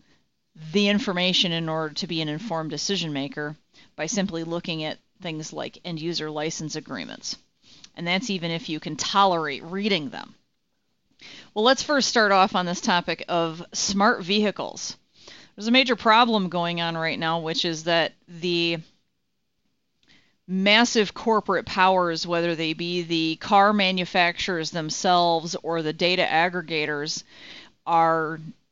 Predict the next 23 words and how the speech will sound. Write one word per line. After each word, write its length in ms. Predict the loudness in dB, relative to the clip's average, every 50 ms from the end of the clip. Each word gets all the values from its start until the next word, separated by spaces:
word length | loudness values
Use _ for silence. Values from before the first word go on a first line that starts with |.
| _ _ _ _ _ _ _ _ _ _ -10 -4
taking 460 | 0 0 0 2 2 2 2 2 2
the 80 | 0 0
next 300 | 0 0 -2 -2 -2 -6
step 500 | -4 0 4 4 6 6 4 2 -2 -16 -20 -20 _ _ -4
of 640 | -2 0 2 2 2 0 -2 -4 -8 -14 -18 -20 -20 _ _ _ _ _ _ _ -12
looking 500 | -6 0 2 2 2 2 0 0 0 0
at 120 | -2 -4
you 500 | -4 -4 -2 0 2 2 0 0 -2 -4
again 640 | -4 -6 -6 -2 0 2 2 2 2 0 -2 -4 -6 -6
as 480 | -4 -2 0 0 0 0 -2 -2 -4 -4
one 140 | -4 -4 -2
of 40 | -2
the 60 | -2
most 300 | -2 -2 -4 -4 -6 -10
profitable 720 | -8 -2 2 4 6 6 4 4 2 -2 -2 0 -2 -4
pieces 420 | -4 -4 -4 -4 -2 -2 -4 -6 -6
of 160 | -6 -4 -2
meat 400 | -2 0 2 4 4 4 2 0 -4
that 160 | -8 -6 -4
they 160 | -2 -4 -2
have 240 | 0 2 0 0 0
to 180 | -4 -6 -2 0
exploit. 760 | -2 -2 -2 -4 -8 -8 -10 -12 -10 -10 -10 -10 -12 -16 -18